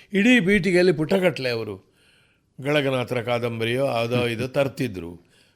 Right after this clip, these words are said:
ಅದು, ಅದು ಓದಿದವರಿಗೆ ಕೃತಕ ಕಾಣುತ್ತಿತ್ತು ಅಂತ. ಈಗ ಯಾವುದೇ ಸಾಹಿತ್ಯವನ್ನು ತರುವುದು ತಪ್ಪೇನಲ್ಲ, ಅದು ಆ ವಿಷಯಕ್ಕೆ ಮುಂದೆ ನಾವು ಬರುವ.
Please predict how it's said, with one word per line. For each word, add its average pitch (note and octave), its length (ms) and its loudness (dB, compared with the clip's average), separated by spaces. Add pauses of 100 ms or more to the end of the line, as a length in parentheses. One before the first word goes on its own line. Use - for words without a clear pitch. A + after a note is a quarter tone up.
(100)
ಅದು, D#3 180 4
ಅದು D#3 240 2
ಓದಿದವರಿಗೆ E3 720 2
ಕೃತಕ C#3+ 420 -6
ಕಾಣುತ್ತಿತ್ತು A#2 680 -8
ಅಂತ. D2+ 160 -20 (720)
ಈಗ D#3 100 2
ಯಾವುದೇ A#2+ 440 4
ಸಾಹಿತ್ಯವನ್ನು C#3+ 800 4
ತರುವುದು D#3 460 6
ತಪ್ಪೇನಲ್ಲ, C3 440 2
ಅದು G#2+ 160 2
ಆ A2 80 4
ವಿಷಯಕ್ಕೆ B2 420 -4
ಮುಂದೆ C3 240 -4
ನಾವು A#2 120 0
ಬರುವ. G#2+ 280 0